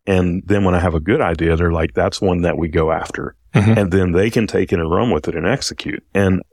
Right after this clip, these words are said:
Speaker 1: you know, I used to be this person that, I mean, it beat me down mentally because I had all these things I knew I wanted to happen, but they just never happened.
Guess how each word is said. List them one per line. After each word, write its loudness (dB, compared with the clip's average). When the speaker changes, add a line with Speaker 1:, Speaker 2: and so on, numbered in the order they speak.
Speaker 1:
you 2
know, 2
I 2
used -2
to -2
be 2
this 0
person -2
that, 2
I 0
mean, 4
it -2
beat 2
me -2
down 0
mentally 0
because 0
I 0
had -2
all 0
these -2
things -2
I -2
knew 0
I 0
wanted 0
to -2
happen, -4
but -2
they 0
just -2
never 0
happened. -4